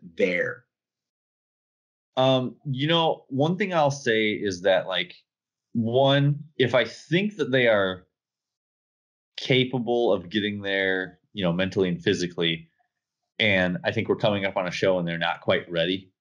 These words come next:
Speaker 2: for whatever reason, maybe they've cheated on their diet, maybe I missed time, something, I'm like, "Let's choose a later show."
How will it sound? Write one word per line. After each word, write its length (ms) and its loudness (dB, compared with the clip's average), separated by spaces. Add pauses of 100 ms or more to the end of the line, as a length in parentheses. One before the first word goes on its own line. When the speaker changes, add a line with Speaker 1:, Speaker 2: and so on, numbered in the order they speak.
Speaker 2:
for 160 4
whatever 300 2
reason, 280 -6
maybe 240 -2
they've 200 -2
cheated 260 0
on 140 2
their 80 -2
diet, 340 0
maybe 260 0
I 140 0
missed 280 -10
time, 260 -4
something, 400 -8 (360)
I'm 180 0
like, 460 -2 (240)
"Let's 180 -2
choose 280 2
a 60 2
later 260 0
show." 160 -10